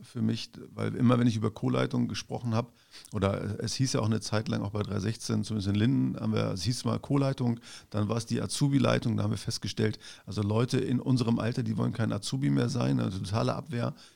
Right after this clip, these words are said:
äh, festgestellt, weil wir dachten, es geht doch um die Ausbildung. Mittlerweile sind wir wieder, äh, bei der Betitelung, äh, Co-Leiter. Ähm,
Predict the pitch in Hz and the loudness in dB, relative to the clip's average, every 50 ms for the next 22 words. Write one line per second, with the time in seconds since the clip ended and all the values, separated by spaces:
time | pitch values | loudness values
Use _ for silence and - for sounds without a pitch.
0 | _ _ - 117 110 - - 120 120 - - 117 - - - 113 113 110 107 104 | _ _ -8 -8 -6 -4 -4 -4 -4 -4 -4 -6 -4 -2 0 0 2 2 0 0
1 | 104 107 107 104 107 117 120 - - 120 - - - 131 131 139 117 113 110 107 | 0 0 0 0 0 0 -2 0 -2 -2 -2 0 0 0 0 0 2 2 2 2
2 | 107 - - 131 135 - - 123 120 117 117 117 113 - - - - - - 117 | 0 0 -2 -2 -2 -2 -2 0 2 4 4 2 0 -2 -8 -16 -14 -6 -2 0
3 | 139 160 151 135 123 123 123 120 120 110 143 180 185 - 110 104 107 107 113 113 | 2 4 4 6 6 6 6 4 4 4 4 4 4 4 2 0 2 2 2 2
4 | 113 110 - - 107 110 110 - 113 110 104 113 110 104 - - - 107 107 110 | 2 0 -2 -4 -4 -4 -2 -2 -2 0 2 2 0 0 -2 -6 -8 -6 -6 -6
5 | - - 156 143 92 101 110 107 107 - - 104 104 95 95 - - - 135 123 | -2 -2 -2 -2 0 0 0 0 0 -2 -4 -4 -4 -4 -4 -4 -4 -2 0 2
6 | 107 101 107 - - 117 120 120 120 - - - - - - - - - - - | 2 0 0 0 -2 -2 -2 -2 -4 -8 -14 -14 -12 -12 -12 -14 -16 -12 -4 0
7 | 107 104 107 107 110 110 - | 2 2 4 4 2 2 0